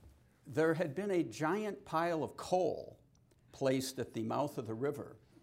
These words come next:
for the benefit of a power plant. And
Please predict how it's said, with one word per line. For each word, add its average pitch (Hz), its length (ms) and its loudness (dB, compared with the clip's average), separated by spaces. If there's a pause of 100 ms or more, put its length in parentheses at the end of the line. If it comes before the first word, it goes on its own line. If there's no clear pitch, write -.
(240)
for 117 320 -2
the 107 100 -4
benefit 120 420 -2
of 104 140 -6
a 98 40 -12
power 120 380 -2
plant. 98 340 -10 (840)
And 123 400 0